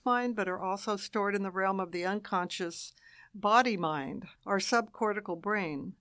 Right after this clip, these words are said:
Learning to listen to these images as we draw from them allows us to bring them into a place of conscious awareness where they can be integrated into our daily lives on our, what I call our path to wellness." So these images hold information about who we are,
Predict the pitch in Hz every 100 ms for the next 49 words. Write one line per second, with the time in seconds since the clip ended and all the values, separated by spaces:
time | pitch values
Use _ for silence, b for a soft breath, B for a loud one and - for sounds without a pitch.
0 | _ 220 233 247 247 233 220 277 - 285
1 | 269 220 196 208 208 202 214 208 196 175
2 | 196 180 214 220 269 247 196 165 156 185
3 | b b b 214 208 220 247 254 - -
4 | 208 233 233 226 220 226 240 220 214 233
5 | 220 - 190 - 240 254 - 269 - 226
6 | 214 226 226 175 175 - - - 214 190
7 | 190 208 185 - 240 254 262 208 202 196
8 | 190 208 214 202 180 175 196 202 202 185
9 | 175 175 175 - - - _ _ - 208
10 | 208 196 185 190 190 - 196 185 165 185
11 | 190 190 - 185 220 214 147 - - -
12 | - - 254 262 277 269 277 294 233 226
13 | 214 202 247 233 233 233 220 208 220 -
14 | 247 233 202 196 190 - - 285 285 226
15 | 185 190 220 208